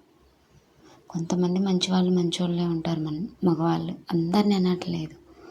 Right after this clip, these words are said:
కొంతమంది మాత్రమే. అలానే అమ్మాయిలం అందరం మేము మంచోళ్ళం కాదు, మేము కూడా చాలా సెల్ఫిష్‌గా ఉంటాం అనమాట. అలా సిచ్యువేషన్స్ క్రియేట్ చేస్తారు. ఒకవేళ మనం, మేము మంచిగా ఉండినా కూడా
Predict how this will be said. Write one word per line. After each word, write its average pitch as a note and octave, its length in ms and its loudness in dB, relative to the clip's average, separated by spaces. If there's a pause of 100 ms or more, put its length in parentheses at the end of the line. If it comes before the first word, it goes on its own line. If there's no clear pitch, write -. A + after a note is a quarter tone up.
(320)
కొంతమంది E3 680 -2
మాత్రమే. D#3 680 -10 (960)
అలానే F3+ 300 4
అమ్మాయిలం G3+ 500 4
అందరం G3+ 380 6
మేము G3+ 260 6
మంచోళ్ళం G#3 600 2
కాదు, E3 260 -6 (880)
మేము E3 220 4
కూడా E3 160 0
చాలా E3 600 0
సెల్ఫిష్‌గా D#3+ 640 -2
ఉంటాం D#3 400 -6
అనమాట. D#3+ 500 -10 (1200)
అలా G3+ 240 6
సిచ్యువేషన్స్ A3 640 2
క్రియేట్ G#3 420 2
చేస్తారు. F#3 440 -2
ఒకవేళ F3+ 300 6
మనం, G3+ 460 2
మేము F3+ 200 8
మంచిగా F3+ 440 2
ఉండినా G3 400 4
కూడా F3 440 0